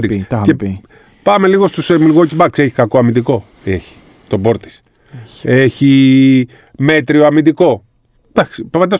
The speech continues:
Speaker 1: και ο Λόπες που θεωρείται καλός αμυντικός, έχει
Speaker 2: Ε, κα-,
Speaker 1: αδυναμίες.
Speaker 2: καλός στη ρακέτα, στη
Speaker 1: Ναι,
Speaker 2: ρακέτα,
Speaker 1: έχει
Speaker 2: ναι, ναι.
Speaker 1: αδυναμίες. Οι
Speaker 2: Στη
Speaker 1: υπόλοιποι,
Speaker 2: ρακέτα.
Speaker 1: ο, ε,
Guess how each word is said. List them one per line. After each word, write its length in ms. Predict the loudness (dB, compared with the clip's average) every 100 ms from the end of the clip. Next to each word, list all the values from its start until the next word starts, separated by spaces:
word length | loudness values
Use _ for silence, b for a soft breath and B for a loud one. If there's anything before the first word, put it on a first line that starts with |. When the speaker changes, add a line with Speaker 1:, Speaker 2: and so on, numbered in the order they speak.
| 0
Speaker 1:
και 80 | 2
ο 60 |
Λόπες 300 | 2 2 0
που 120 | 0
θεωρείται 280 | 0 0 0
καλός 320 | -2 0 0
αμυντικός, 520 | 2 0 0 0 -2 -4
έχει 180 | -2 -2
Speaker 2:
Ε, 40 | 0
κα-, 100 | 0
Speaker 1:
αδυναμίες. 400 | 2 0 0 0
Speaker 2:
καλός 220 | 0 -2
στη 100 | -2
ρακέτα, 380 | -2 -2 -4 -4
στη 120 | -2
Speaker 1:
Ναι, 60 |
Speaker 2:
ρακέτα, 220 | 0 0 0
Speaker 1:
έχει 80 |
Speaker 2:
ναι, 60 | 2
ναι. 60 | 0
Speaker 1:
αδυναμίες. 540 | 0 0 0 -2 -4
Οι 200 | -2 -2
Speaker 2:
Στη 120 | 0
Speaker 1:
υπόλοιποι, 260 | 2 2 0
Speaker 2:
ρακέτα. 260 | -4 -6 B B B B -8
Speaker 1:
ο, 80 | -8 -8 -6
ε, 120 | -6